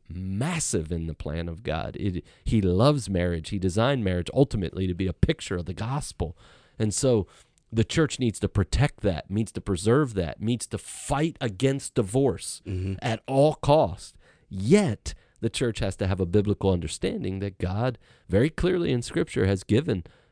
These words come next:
Speaker 1: uh, multiple exceptions for divorce. Ongoing, unrepentant immorality,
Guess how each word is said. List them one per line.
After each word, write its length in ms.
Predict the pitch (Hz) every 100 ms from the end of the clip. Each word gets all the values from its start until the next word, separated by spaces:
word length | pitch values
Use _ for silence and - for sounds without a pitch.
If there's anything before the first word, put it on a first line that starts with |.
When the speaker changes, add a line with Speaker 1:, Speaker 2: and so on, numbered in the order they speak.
| _
Speaker 1:
uh, 300 | - 92 71 -
multiple 840 | 98 104 123 - 156 156 151 -
exceptions 920 | - - - 131 - - 98 85 101 -
for 180 | 104 104
divorce. 640 | 123 165 190 95 - - _ _ _ _ _ _ -
Ongoing, 760 | 92 117 131 123 135 143 139
unrepentant 800 | - 107 139 135 120 131 - 147 -
immorality, 800 | 104 127 143 95 87 101 131 151